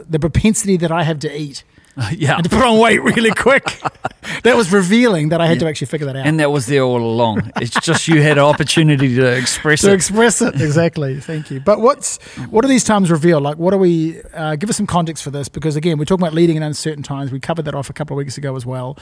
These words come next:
Speaker 1: Uh, but w-, what is, what do these times reveal for us? How do, how do,
Speaker 2: Yeah.
Speaker 1: how do you think
Speaker 2: Well,
Speaker 1: about a filter?
Speaker 2: yeah, and uncertainty, you gotta draw on what's within you. And so often we don't know what's in us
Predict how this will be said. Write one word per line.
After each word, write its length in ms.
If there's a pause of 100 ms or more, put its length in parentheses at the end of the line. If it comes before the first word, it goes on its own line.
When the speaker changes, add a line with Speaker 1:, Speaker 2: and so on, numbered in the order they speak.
(420)
Speaker 1:
Uh, 280
but 160
w-, 340
what 260
is, 180
what 120
do 60
these 160
times 260
reveal 280
for 160
us? 120
How 100
do, 100
how 140
do, 80
Speaker 2:
Yeah. 160
Speaker 1:
how 80
do 80
you 200 (100)
think 300
Speaker 2:
Well, 100
Speaker 1:
about 100
a 20
filter? 240 (240)
Speaker 2:
yeah, 160 (100)
and 200
uncertainty, 840
you 200
gotta 180
draw 300
on 280
what's 320
within 300
you. 100
And 400
so 200
often 200
we 120
don't 200
know 160
what's 360 (200)
in 200
us 340